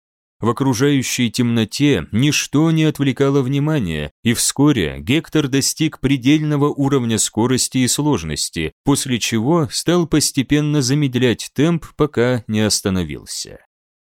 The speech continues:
Он неподвижно застыл на месте, выровнял дыхание и на этом закончил тренировку. "Свет!"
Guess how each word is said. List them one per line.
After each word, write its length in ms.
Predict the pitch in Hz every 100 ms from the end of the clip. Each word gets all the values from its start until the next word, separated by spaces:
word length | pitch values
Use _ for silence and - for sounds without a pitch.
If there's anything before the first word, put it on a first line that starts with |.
| _ -
Он 220 | 139 190
неподвижно 640 | 185 165 151 135 170 147 160
застыл 460 | 135 - - 127
на 140 | 104 90
месте, 680 | 85 113 - - 151 107 82
выровнял 560 | 101 190 165 123 113 92
дыхание 680 | 87 - 120 165 170 135 -
и 120 | -
на 200 | 160 156
этом 380 | 180 - 170 156
закончил 760 | 104 156 - 120 147 - 139 120
тренировку. 840 | 107 104 95 71 58 - - - _ _ _ _ _ _ -
"Свет!" 800 | - 131 180 202 143 - -